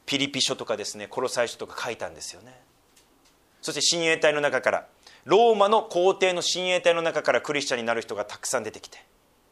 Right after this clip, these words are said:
もし彼が落ち込みを持っていなかっ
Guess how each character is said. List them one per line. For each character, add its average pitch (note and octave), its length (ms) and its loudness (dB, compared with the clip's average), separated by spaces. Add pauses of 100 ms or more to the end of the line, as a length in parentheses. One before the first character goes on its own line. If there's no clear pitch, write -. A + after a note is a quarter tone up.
(2250)
も D#3 160 -6
し - 320 -8 (300)
彼 G2+ 220 -10
が F2 100 -10
落 F#2+ 220 -10
ち - 20 -12
込 G#2+ 100 -12
み G2+ 120 -12
を F#2+ 60 -12
持 G#2 120 -12
っ - 40 -16
て - 140 -20
い E2 60 -18
な - 80 -20
か - 120 -20
っ - 20 -20